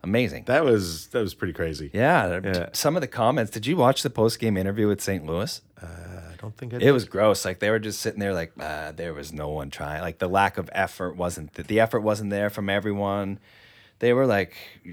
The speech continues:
Speaker 1: really down and, and fi-, kind of finger pointing. They didn't
Speaker 2: Really?
Speaker 1: say anybody's names, but they're like, you know, "We were, we needed everybody going, and we didn't have the effort from everybody that we needed."
Speaker 2: Oh.
Speaker 1: So that's a tough pill to swallow for Saint Louis, like, team that's stacked like that.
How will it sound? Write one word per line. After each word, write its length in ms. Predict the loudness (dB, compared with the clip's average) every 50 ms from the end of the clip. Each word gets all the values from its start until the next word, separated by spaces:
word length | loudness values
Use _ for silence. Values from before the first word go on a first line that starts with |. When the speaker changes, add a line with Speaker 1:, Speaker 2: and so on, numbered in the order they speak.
| -16 -12
Speaker 1:
really 380 | -8 -4 -2 -2 -2 -2 -2 -2
down 340 | 0 0 2 2 2 0 0
and, 220 | -2 -4 -6 -8
and 220 | -8 -8 -8 -10 -12 _ _
fi-, 140 | -6 -6 -4
kind 240 | -2 -2 -2 -2
of 80 | -2 -2
finger 200 | -4 -4 -4 -4
pointing. 520 | -6 -6 -4 -4 -4 -4 -6 -10 -12 -12 -14 _ _ _ _ 2
They 60 | 4
didn't 120 | 6 6 6
Speaker 2:
Really? 80 | 6 6
Speaker 1:
say 100 | 6 4
anybody's 360 | 4 2 2 0 0 -2 -2
names, 420 | 0 0 2 2 0 0 -2 -4
but 180 | -4 -4 -4 -2
they're 100 | -2 -2
like, 160 | -2 -2 -2
you 60 | -2
know, 160 | -2 -2 -2
"We 320 | -2 -4 -6 -6 -4 -2 0
were, 160 | 0 0 -2 -4 -10 -18 -20 -20 -20 -6 -2
we 120 | 2 2
needed 220 | 4 4 4 6 6
everybody 440 | 6 6 6 6 6 6 6 4 6
going, 360 | 6 8 10 10 8 8 6
and 80 | 4
we 140 | 4 4 4
didn't 200 | 4 4 2 2
have 200 | 2 2 2 2
the 140 | 2 2 2
effort 320 | 2 0 0 -4 -8 -8
from 160 | -6 -6 -4 -4
everybody 360 | -2 -4 -4 -4 -4 -4 -4
that 140 | -4 -4 -6
we 120 | -6 -6
needed." 440 | -6 -4 -4 -4 -4 -4 -4 -6 -8
Speaker 2:
Oh. 140 | -10 -10 -12 -14 -14 -16 -16 -16 -16 -18 -20 -20 -20 -20 -18 -14
Speaker 1:
So 240 | -8 -4 -2 0 2
that's 280 | 2 0 0 -2 -2
a 80 | -2 0
tough 280 | 2 4 4 4 6
pill 160 | 6 6 6 8
to 80 | 6
swallow 400 | 4 4 6 8 8 8 8 6
for 160 | 2 0 -4
Saint 260 | -2 -2 -2 -2 -2 0
Louis, 360 | 0 2 2 2 0 -2 -4
like, 180 | -6 -6 -8 _ _ _
team 200 | -6 -4 -2 -2
that's 220 | -2 -2 -2 -4 -2
stacked 380 | 0 2 2 2 2 0 -2
like 180 | -4 -4 -2 0
that. 280 | 0 0 0 0 -2